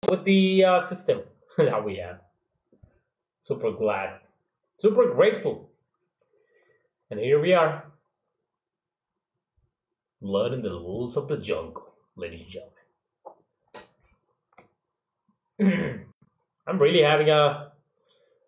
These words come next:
man, oh man, last night I did, I did not sleep, I guess. I slept at, like, five thirty in the morning. Playing Valorant, ladies and gentlemen.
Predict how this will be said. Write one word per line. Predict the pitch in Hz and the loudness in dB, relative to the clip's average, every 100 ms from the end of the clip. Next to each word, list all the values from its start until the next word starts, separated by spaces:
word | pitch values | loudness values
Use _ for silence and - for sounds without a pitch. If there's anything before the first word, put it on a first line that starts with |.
| - | -4
man, | 143 175 | 0 4
oh | 196 | 4
man, | 156 131 120 | 4 2 2
last | 160 214 - | 4 4 2
night | 226 240 | 4 4
I | 196 | 4
did, | 165 160 156 | 2 -4 -2
I | 160 | 0
did | 139 139 | 0 -2
not | 151 175 - | 0 0 0
sleep, | - 135 180 139 | -4 -4 0 0
I | |
guess. | 113 117 | 0 -2
I | 135 139 139 | -2 -2 -4
slept | - - 139 170 | -10 -2 0 0
at, | 160 | 0
like, | 135 120 - - | 2 0 -4 -4
five | 117 120 - | 0 0 -2
thirty | - 110 139 | 0 0 0
in | 139 | -2
the | 104 | -2
morning. | 92 110 135 - _ _ _ _ _ _ _ | -2 -4 -4 -10 _ _ _ _ _ _ _
Playing | 131 165 175 131 110 | 0 2 2 0 0
Valorant, | 143 185 233 247 143 135 135 147 190 196 - _ _ _ _ _ _ _ _ _ _ _ - | 2 4 4 4 4 2 0 0 0 0 -10 _ _ _ _ _ _ _ _ _ _ _ -6
ladies | 127 123 117 | -4 -2 -2
and | |
gentlemen. | 123 127 139 | 2 2 2